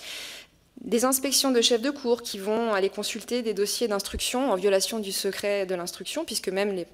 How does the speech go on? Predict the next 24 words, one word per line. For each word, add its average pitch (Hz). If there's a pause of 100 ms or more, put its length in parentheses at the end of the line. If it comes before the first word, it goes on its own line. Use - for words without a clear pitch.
les 180
chefs 170
de 170
cour 269
ou 208
les 180
chefs 180
de 175
pré-, 165
les 170
chefs 190
de 180
juridiction 175
n'ont 220
pas 220
le 202
droit 202
d'aller 175
voir 233 (280)
dans 190
les 175
dossiers 190
d'instruction. - (640)
Et 226